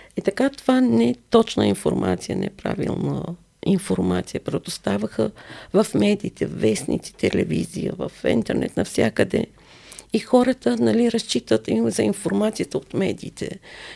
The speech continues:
И това беше много малка бройка от медиите, които, нали, имаха позитивно към бежанците,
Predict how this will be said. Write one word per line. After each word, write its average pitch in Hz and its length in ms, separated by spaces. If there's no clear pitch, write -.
И 208 120
това 247 280
беше 233 600
много 214 320
малка 214 440
бройка 98 460
от - 300
медиите, 190 500
които, 233 540
нали, 214 440
имаха 220 520
позитивно 190 580
към - 180
бежанците, - 720